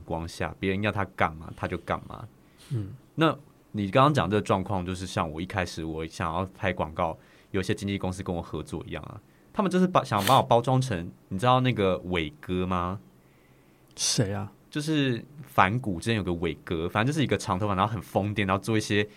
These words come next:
Speaker 1: 很 over 的毁三观的事情的一个人，他们就觉得我很适合走那个风格，然后我想说，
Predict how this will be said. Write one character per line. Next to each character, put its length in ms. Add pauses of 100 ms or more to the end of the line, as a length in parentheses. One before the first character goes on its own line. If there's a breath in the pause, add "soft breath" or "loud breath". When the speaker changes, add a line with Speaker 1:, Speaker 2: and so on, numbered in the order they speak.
(340 loud breath)
Speaker 1:
很 160
over 420
的 120 (120)
毁 260
三 320
观 180
的 80
事 200
情 200
的 80
一 60
个 80
人， 180 (360 loud breath)
他 80
们 80
就 60
觉 120
得 80
我 160
很 180
适 200
合 120
走 140
那 80
个 80
风 260
格， 120
然 80
后 80
我 40
想 140
说， 260